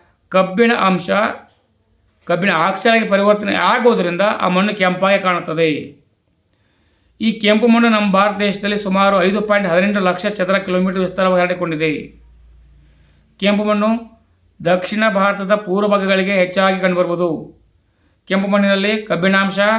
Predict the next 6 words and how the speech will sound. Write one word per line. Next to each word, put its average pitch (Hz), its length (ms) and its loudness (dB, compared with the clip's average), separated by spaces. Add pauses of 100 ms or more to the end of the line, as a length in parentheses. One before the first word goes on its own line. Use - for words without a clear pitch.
(180)
ಹೆಚ್ಚಾಗಿರ್ಬೋದು, 180 720 -2 (140)
ಆದರೆ 170 340 2 (380)
ಸಾರಜನಕ, 180 560 -2 (440)
ರಂಜಕ, 180 400 0 (420)
ಜೈವಿಕಾಂಶ, 180 540 -2 (380)
ಸುಣ್ಣದಾಂಶ 180 540 -2